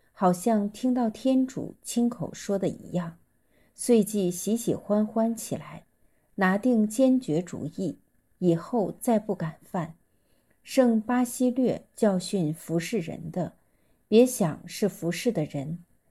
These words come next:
该想服侍的是天主，是服侍的无主耶稣。这也不是凭空妄想，因为耶稣亲口说过：“在我的弟兄们当中，一个最小的，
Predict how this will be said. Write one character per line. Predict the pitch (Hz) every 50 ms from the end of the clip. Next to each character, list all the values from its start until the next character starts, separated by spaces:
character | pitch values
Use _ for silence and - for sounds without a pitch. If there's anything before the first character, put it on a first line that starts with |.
| _ _
该 | - 262 254 262 262
想 | 254 - - 190 147 - - - _
服 | - - 170 165 180
侍 | 175 - 247 233
的 | 196 165 160
是 | - - 185
天 | - - - 226 226 233 220
主， | - - - - _ _ _ _ _ _ _ _ _
是 | - - 277 269
服 | 277 - 165 165 196
侍 | 196 - 262 220
的 | 202 151 -
无 | - 156 175 202
主 | 208 - 156 - -
耶 | - 160 185 180
稣。 | - - - 202 202 214 214 - _ _ _ _ _ _ _ _ _ -
这 | 302 302
也 | 262 202 151
不 | - - 170
是 | 165 - - 214
凭 | - - - 170 170 196 214
空 | - - 240 240 240
妄 | 254 247 220 185
想， | 165 175 - - 151 147 165 _ _ _ _ _ _ _ _ _
因 | - 262 269
为 | 277 269 247
耶 | 254 269 277 262
稣 | 262 - - 254 254
亲 | 254 - - 269 269 262
口 | 254 - 170 -
说 | 160 - - 190 190 190
过 | 185 - 196 - - - _ _ _ _ _ _ _ _ _
：“在 | - - 277 262
我 | 233 175 127 92
的 | - 147
弟 | - - 220 220
兄 | 190 185 - 185 175
们 | 160 156 160
当 | - 185 190 196 202
中， | 196 - 196 202 208 214 208 _ _ _ _ -
一 | 202 226
个 | 226 269 269
最 | 254 262 - 302 277 226
小 | - - - 143 143 156 - -
的， | - 135 107 -